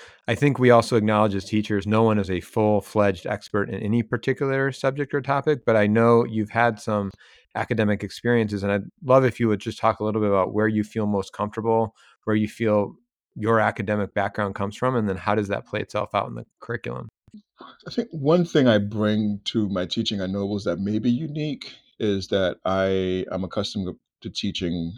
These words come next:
Speaker 2: um, people with a broad range of skill set and background,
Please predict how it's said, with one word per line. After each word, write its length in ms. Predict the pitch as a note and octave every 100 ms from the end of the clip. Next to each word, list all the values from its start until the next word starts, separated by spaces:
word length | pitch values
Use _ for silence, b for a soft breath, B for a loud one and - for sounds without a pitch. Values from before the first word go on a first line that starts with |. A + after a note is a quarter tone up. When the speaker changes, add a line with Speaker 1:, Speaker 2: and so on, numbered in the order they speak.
| -
Speaker 2:
um, 460 | F2 E2 E2 D#2+ - - _ _ -
people 280 | B2+ G#2
with 140 | F#2+ F2+
a 60 |
broad 440 | E2+ F#2 F2 F2 D#2+
range 760 | D#2 E2 E2 D#2+ D#2 D2+ - - -
of 460 | E2+ D#2+ D#2 D#2 F#2 _ -
skill 380 | - - A#2
set 260 | G#2+ A#2 G2 _ -
and 200 | F#2 E2
background, 640 | E2 D#2 E2+ D#2 D#2+ A2+